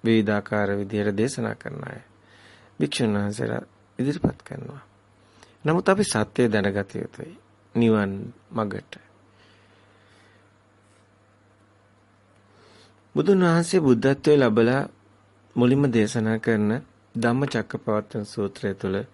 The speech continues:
දේශනා කරන්නේ නිවන් මග පැහැදිලිව පස්වග තවුසන්ට. කොණ්ඩඤ්ඤ තාපසතුමා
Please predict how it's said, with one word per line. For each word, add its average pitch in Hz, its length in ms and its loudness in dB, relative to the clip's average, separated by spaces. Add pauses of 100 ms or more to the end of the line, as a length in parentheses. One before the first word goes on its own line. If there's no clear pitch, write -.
(840)
දේශනා 165 420 2
කරන්නේ 165 440 2
නිවන් 127 380 6
මග 98 260 0 (800)
පැහැදිලිව 104 760 0 (380)
පස්වග 120 360 0
තවුසන්ට. 104 560 -4 (3000)
කොණ්ඩඤ්ඤ 127 400 4
තාපසතුමා 110 760 -4